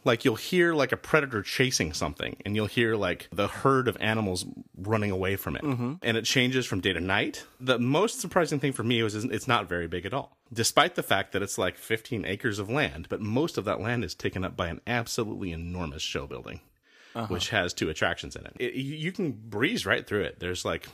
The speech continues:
Speaker 1: there's basically a restaurant, a, a drink bar, some trails, and then these two attractions, and that's pretty much it.
Speaker 2: Okay.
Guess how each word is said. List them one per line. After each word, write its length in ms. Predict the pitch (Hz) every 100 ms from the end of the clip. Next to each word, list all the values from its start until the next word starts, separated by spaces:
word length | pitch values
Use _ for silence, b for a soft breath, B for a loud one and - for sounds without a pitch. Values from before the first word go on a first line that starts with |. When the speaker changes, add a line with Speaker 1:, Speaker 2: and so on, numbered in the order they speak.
| -
Speaker 1:
there's 160 | 95
basically 360 | - 92 - 90
a 40 |
restaurant, 460 | 85 107 - 165 -
a, 240 | 87 85 85 104 - 92
a 140 | 90
drink 280 | 78 127 143
bar, 320 | 151 160 151 - -
some 220 | - 76
trails, 420 | 107 139 156 156
and 220 | - 90
then 80 | 90
these 160 | 87 -
two 100 | 82
attractions, 540 | - - - - -
and 100 | -
that's 120 | 90
pretty 220 | - 82
much 140 | 82 -
it. 180 | - -
Speaker 2:
Okay. 280 | 117 113 95